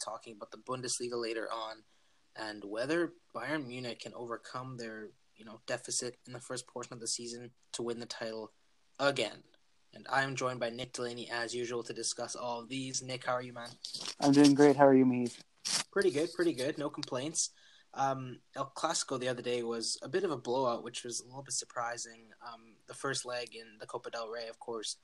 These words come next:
Speaker 1: between Real Madrid and Barcelona was one one. Real Madrid did have the away leg, or the away goal advantage, sorry.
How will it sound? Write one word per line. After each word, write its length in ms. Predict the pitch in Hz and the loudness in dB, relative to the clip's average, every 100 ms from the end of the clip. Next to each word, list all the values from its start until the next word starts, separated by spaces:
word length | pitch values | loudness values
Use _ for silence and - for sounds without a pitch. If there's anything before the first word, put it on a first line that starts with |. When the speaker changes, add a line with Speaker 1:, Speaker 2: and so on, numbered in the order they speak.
| _ _ - | _ _ -14
Speaker 1:
between 320 | 120 120 117 | -8 -8 -4
Real 160 | 113 | -4
Madrid 240 | 110 110 110 | -4 -8 -10
and 160 | 113 | -10
Barcelona 640 | 107 107 - 107 117 113 101 | -8 -8 -8 -8 -8 -8 -8
was 200 | 104 107 | -8 -8
one 400 | 113 117 120 120 | -4 -2 -2 -2
one. 400 | 127 135 131 131 - _ - | 0 0 -4 -8 -14 _ -14
Real 160 | 117 117 | -6 -4
Madrid 340 | 120 113 113 | -4 -6 -6
did 140 | 113 117 | -6 -6
have 220 | 113 107 | -8 -8
the 80 | 107 | -8
away 320 | 104 104 104 | -6 -8 -8
leg, 360 | 101 101 104 - _ _ - | -10 -12 -14 -18 _ _ -6
or 80 | 117 | -2
the 80 | 117 | 0
away 180 | 113 113 | -2 -4
goal 320 | 113 107 104 | -4 -6 -8
advantage, 480 | 107 110 107 - - | -12 -14 -14 -10 -8
sorry. 280 | 110 101 | -8 -10